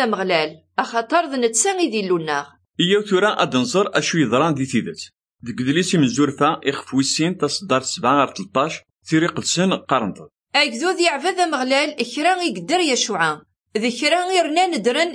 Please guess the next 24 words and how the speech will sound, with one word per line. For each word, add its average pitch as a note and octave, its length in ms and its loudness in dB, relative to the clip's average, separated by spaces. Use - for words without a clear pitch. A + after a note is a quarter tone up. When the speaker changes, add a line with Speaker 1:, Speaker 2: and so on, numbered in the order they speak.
Speaker 1:
yimquranen C#4+ 760 0
deffir B3 500 0
n D#4 60 -6
Yacuɛa. A3 460 0
Widak-nni E4+ 640 0
i D#4+ 80 -2
iwalan C4 460 0
ayen A#3 240 0
akk F4+ 240 0
yexdem C#4 320 -4
Umeɣlal B3 520 0
i C#4 80 2
lmend C4+ 400 0
n A3+ 80 2
wat E4 240 0
Isṛayil. E3 520 -2
Yemmut C4 480 0
Yacuɛa, E4 560 0
mmi-s B3+ 400 -2
n A3+ 80 0
Nun, B3+ 260 0
aqeddac G3 540 -2
n D4 80 -8
Umeɣlal, A#3+ 500 -2